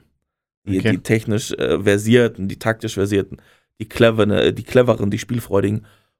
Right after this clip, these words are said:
Speaker 1: Und ich glaube, es wäre immer irgendwie zurück zum, zum Sport gegangen.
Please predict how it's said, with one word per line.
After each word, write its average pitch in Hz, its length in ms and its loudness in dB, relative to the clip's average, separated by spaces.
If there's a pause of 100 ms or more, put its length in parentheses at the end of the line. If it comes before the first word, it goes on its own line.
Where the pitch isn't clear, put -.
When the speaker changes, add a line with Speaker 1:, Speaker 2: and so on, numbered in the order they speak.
Speaker 1:
Und 98 600 -2 (600)
ich - 120 -20
glaube, 110 260 4
es - 120 -4
wäre 101 100 4
immer 104 260 4
irgendwie 98 380 0
zurück 95 300 -6
zum, 92 300 -6
zum 95 120 -12
Sport 110 360 0
gegangen. 101 500 0